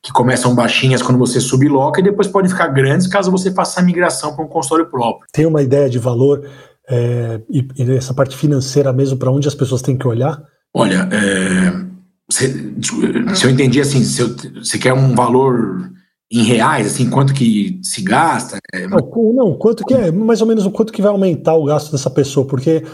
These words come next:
Speaker 2: às vezes a pessoa tem essa parte qualitativa, então, ó, eu gosto de atender consultório, eu acho que me encaminham pacientes, então toda semana eu atendo alguém, tenho um bom relacionamento com alguns médicos, os pacientes já começaram a me encaminhar uns pacientes,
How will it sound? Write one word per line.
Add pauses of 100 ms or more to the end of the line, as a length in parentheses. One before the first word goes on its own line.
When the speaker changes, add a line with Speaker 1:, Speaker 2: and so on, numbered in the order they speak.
(260)
Speaker 2:
às
vezes
a
pessoa
tem (440)
essa
parte (400)
qualitativa,
então,
ó,
eu
gosto
de
atender
consultório, (480)
eu
acho
que
me
encaminham
pacientes,
então
toda
semana
eu
atendo
alguém, (100)
tenho
um
bom
relacionamento
com
alguns
médicos, (300)
os
pacientes
já
começaram
a
me
encaminhar
uns
pacientes,